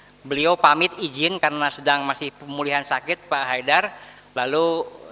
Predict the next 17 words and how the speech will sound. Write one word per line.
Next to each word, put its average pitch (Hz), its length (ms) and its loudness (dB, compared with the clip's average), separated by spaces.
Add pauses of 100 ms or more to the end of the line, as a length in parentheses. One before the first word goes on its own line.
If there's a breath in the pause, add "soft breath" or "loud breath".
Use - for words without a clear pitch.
(120)
tadi 135 240 -2
malam 151 320 4
menugaskan 135 560 -2
saya 156 480 2 (160)
untuk 131 320 -4
mewakili 143 560 0
beliau, 151 400 -2
eh, 117 320 -12
untuk 139 160 -12 (160)
membuka 139 640 0
acara 135 320 0
ini. 135 160 0 (480 loud breath)
Jadi 139 320 -2
saya 139 240 2
mohon 143 160 0
izin 160 320 2
nih, 185 80 -8